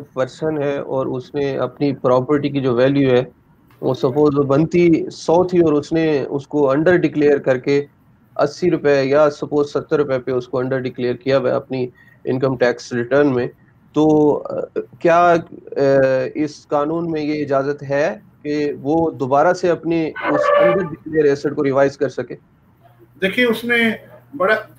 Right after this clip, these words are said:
Speaker 2: अगर आपकी ये, ये तो पहले मैं simple सा जवाब दे दूं। उन्होंने कहा अगर आपने वेल्थ statement में या एसेट एमनेस्टी पीछे आपने avail की थी, उसमें अगर value अंडरस्टेटेड है इमूवेबल property की, तो आप अपनी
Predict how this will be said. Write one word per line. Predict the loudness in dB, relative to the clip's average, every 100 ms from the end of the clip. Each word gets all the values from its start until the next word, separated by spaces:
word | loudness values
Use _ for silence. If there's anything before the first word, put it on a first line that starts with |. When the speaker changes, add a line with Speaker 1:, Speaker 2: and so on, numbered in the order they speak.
| -2
Speaker 2:
अगर | 2 2
आपकी | 2 0 -4 -4 -4 -6 -6
ये, | -6 -4 -6
ये |
तो | -4 -2
पहले | 0 0
मैं | -2
simple | -4 -8 -8 -4
सा | -4
जवाब | -2 0 0
दे | -2
दूं। | -2 -2
उन्होंने | -4 0
कहा | 2
अगर | 2 0 2
आपने | 2 0 -4
वेल्थ | 0 0 0
statement | -6 -8 -6 -8 -8
में | -6 -6 -8 _ _ _ -2
या | 2 2
एसेट | 2 -2 -2 -2
एमनेस्टी | -2 -4 -6 -8
पीछे | -6 -6 -4
आपने | -6 -4 -4
avail | -2 -2
की | -4 -8 -10
थी, | -10 -10 -14 _ _
उसमें | -14 -4 -2
अगर | 0 2
value | 2 2 -2 -2
अंडरस्टेटेड | -2 2 0 2 0 0 2
है | 2 2
इमूवेबल | -2 -2
property | -2 -4 -4 -8 -10
की, | -10 -12 -12 _ _ -4
तो |
आप | 2 2 4 2
अपनी | 2 0 0 -2